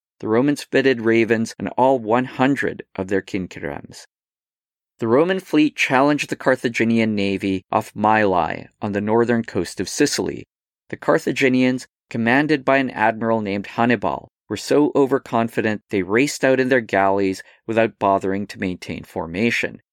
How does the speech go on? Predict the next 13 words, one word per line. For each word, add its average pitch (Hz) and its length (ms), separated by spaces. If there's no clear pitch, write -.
The 101 100
ravens 139 420
were 131 120
a 127 60
deadly 110 360
shock. - 500
The 110 80
Romans 131 380
grappled 147 520
and 135 160
boarded 123 400
Carthaginian 123 680
ship - 380